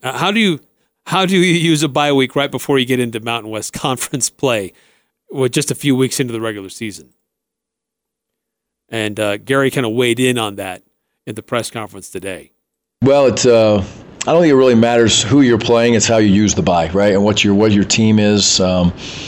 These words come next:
Speaker 2: what's the mindset of the team, uh, what do you need to work on? And so we always just functionally look at ourselves and say,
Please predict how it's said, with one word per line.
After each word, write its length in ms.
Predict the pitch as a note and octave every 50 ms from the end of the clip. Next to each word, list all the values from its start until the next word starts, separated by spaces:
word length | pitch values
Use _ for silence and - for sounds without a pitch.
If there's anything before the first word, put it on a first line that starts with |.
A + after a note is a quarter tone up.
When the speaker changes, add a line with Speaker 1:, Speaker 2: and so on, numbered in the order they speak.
| - - - - -
Speaker 2:
what's 200 | A2 G#2 - -
the 60 | G2+
mindset 460 | G2 G#2 G#2+ G#2+ G2+ - - A2 G#2+
of 60 | G2+ G2+
the 60 | G2
team, 420 | G2 - G#2+ G#2 G#2 G#2 G2+ G2+ G2 - - - -
uh, 180 | F#2+ E2+ F2+ F2+
what 180 | F2+ G2 G2+ G#2
do 80 | A2
you 60 | G#2+
need 140 | G#2 G#2 F2+
to 60 | F#2+
work 280 | F#2 F#2+ G#2 G#2 G2 -
on? 300 | G#2 G2 G2+ G2+ G2 F#2+
And 120 | F#2 F#2
so 160 | - - A2 G#2+
we 140 | A#2+ C3
always 240 | A#2+ G#2+ G2+ G2+ G2
just 180 | - G2+ - -
functionally 400 | - A2 G#2+ G2+ - - G2 F#2+
look 180 | G2+ G2 -
at 40 | G#2
ourselves 400 | G2 F#2+ G#2+ - G#2 G2 F#2+ F#2
and 100 | F#2+ F#2+
say, 260 | - - G2 F#2+ F#2+